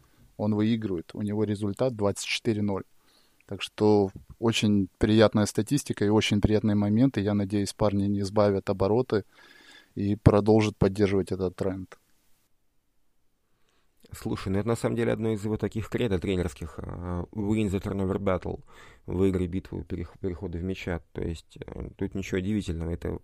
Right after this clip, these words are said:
Speaker 2: вообще один из
Speaker 1: Ну
Speaker 2: акцентов,
Speaker 1: да, и
Speaker 2: на которых он с-
Speaker 1: Да, в принципе, еще мы, вот, опять же, возвращаясь к нашим посиделкам в баре, обсуждали такой момент интересный, что Пекерс при Лефлере проигрывает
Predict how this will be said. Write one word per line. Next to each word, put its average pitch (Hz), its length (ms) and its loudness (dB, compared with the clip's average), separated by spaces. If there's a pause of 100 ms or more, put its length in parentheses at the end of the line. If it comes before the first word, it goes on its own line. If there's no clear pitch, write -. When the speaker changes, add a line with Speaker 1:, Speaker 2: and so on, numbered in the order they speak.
Speaker 2:
вообще 92 320 -4
один 90 200 -2
из - 260 -4
Speaker 1:
Ну - 80 -8
Speaker 2:
акцентов, 120 480 0
Speaker 1:
да, 139 100 0 (100)
и 113 260 -4 (180)
Speaker 2:
на 87 160 -2
которых 98 340 -2
он 90 140 -4
с- - 120 -16 (800)
Speaker 1:
Да, 120 240 2
в - 60 -4
принципе, 143 400 2 (200)
еще 131 260 2
мы, 123 300 4
вот, 85 180 -6 (160)
опять 101 340 -2
же, 101 120 -4
возвращаясь 98 600 0
к - 60 -16
нашим 104 420 -6
посиделкам 104 580 -6
в 98 80 -10
баре, 127 340 -2 (380)
обсуждали 120 560 0
такой 113 240 -4
момент 117 480 0
интересный, 110 520 -6
что 104 440 -6 (720)
Пекерс 147 440 -2 (320)
при 117 260 2
Лефлере 113 540 0
проигрывает 117 760 -2